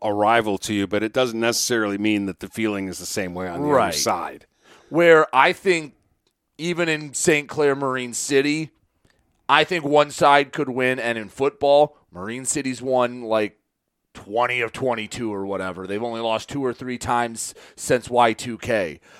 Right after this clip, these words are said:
Speaker 2: Uh, but that rivalry always has juice. Basketball. Outside of a little run around, like, twenty, I wanna say twenty twenty and twenty twenty-one, Saint Clair has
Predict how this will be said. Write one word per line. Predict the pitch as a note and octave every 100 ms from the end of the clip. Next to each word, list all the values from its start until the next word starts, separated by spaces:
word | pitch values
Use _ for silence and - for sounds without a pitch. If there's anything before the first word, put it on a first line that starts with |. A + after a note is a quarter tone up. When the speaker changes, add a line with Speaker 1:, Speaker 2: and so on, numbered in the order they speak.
| _
Speaker 2:
Uh, | - A2+ G#2 G2 - _ _ _ _ -
but | F#3
that | D#3 D3+ D3+
rivalry | D#3 D3 C#3 C#3+ C3+ A#2+ _ _ _ _ -
always | A2 A2 G2 F2+
has | F#2 F2
juice. | - F#2 D#2+ D2+ - - _ - _ -
Basketball. | D3+ D3 C#3+ D#3+ - A2+ E2+ - _ _ _ _ -
Outside | E3+ G3 G#3 G3+
of | F3+
a |
little | E3+ F3+ E3+
run | C#3+ D3 E3 E3+
around, | D3+ D3 D3+ D3
like, | C3+ C3+ B2+ -
twenty, | - D3 D3+ D3+ D3 A#2
I | B2
wanna | C3+
say | C#3 B2+
twenty | - C#3 C3+
twenty | - C3 C#3
and | C#3
twenty | - C3+ C3+
twenty-one, | - C#3+ B2+ A#2 B2+ C3+ C#3+ - _ _
Saint | - C#3 D3+
Clair | D#3+ D3 C3+
has | B2